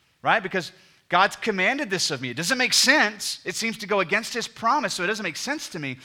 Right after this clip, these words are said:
But here's the thing. I trust God. I believe God can even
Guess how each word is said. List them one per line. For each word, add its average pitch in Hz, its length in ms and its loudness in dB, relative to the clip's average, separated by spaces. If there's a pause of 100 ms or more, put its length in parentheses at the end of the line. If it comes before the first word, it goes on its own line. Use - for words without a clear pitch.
(280)
But 190 220 0
here's 233 200 -2
the 202 120 -8
thing. 190 180 -2 (240)
I 180 200 0
trust 254 440 -4
God. 185 400 6
I 185 180 2
believe 240 440 -4
God 170 340 6 (160)
can 165 240 -2
even 160 480 -4